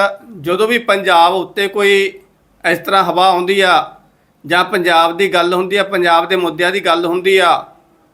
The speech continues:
ਉੱਥੇ ਆਪਾਂ ਐਵੇਂ ਲ-, ਲੱਤਾਂ ਨਾ ਖਿੱਚਿਆ ਕਰੀਏ ਕਿਸੇ ਦੀਆਂ, ਉੱਥੇ ਜਿਹੜਾ ਡਟ ਕੇ ਸਾਥ ਦੇਣਾ ਚਾਹੀਦਾ ਸਾਨੂੰ। ਤੁਸੀਂ ਵੀਡੀਓ ਦੇ ਵਿੱਚ ਵੇਖ ਰਹੇ ਹੋ ਲੱਖਾ ਸਿਧਾਣਾ ਤੇ ਅਨੇਕਾਂ ਜਿਹੜੇ ਕਿੱਡਾ ਵੱਡਾ ਇਕੱਠ ਹੈਗਾ।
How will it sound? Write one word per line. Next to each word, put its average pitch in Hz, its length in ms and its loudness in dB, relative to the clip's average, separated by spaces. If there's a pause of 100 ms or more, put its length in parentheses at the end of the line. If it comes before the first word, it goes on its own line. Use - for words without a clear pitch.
(140)
ਉੱਥੇ 208 400 -2
ਆਪਾਂ 196 260 0
ਐਵੇਂ 190 200 0
ਲ-, 185 260 -4
ਲੱਤਾਂ 170 320 -2
ਨਾ 196 100 0
ਖਿੱਚਿਆ 190 340 -2
ਕਰੀਏ 190 280 2
ਕਿਸੇ 190 260 -2
ਦੀਆਂ, 196 520 0 (640)
ਉੱਥੇ 185 260 -2
ਜਿਹੜਾ 196 240 2
ਡਟ 175 260 -2
ਕੇ 202 180 -2
ਸਾਥ 165 340 2
ਦੇਣਾ 185 260 2
ਚਾਹੀਦਾ 185 360 -2
ਸਾਨੂੰ। 175 420 -2
ਤੁਸੀਂ 185 320 -6
ਵੀਡੀਓ 175 320 0
ਦੇ 190 80 -2
ਵਿੱਚ 190 200 -2
ਵੇਖ 170 280 0
ਰਹੇ 196 180 2
ਹੋ 175 320 0 (580)
ਲੱਖਾ 170 340 0
ਸਿਧਾਣਾ 196 420 2
ਤੇ 202 400 -2 (100)
ਅਨੇਕਾਂ 175 340 0
ਜਿਹੜੇ 196 480 0 (880)
ਕਿੱਡਾ 190 220 0
ਵੱਡਾ 196 240 2
ਇਕੱਠ 180 380 -4
ਹੈਗਾ। 185 580 2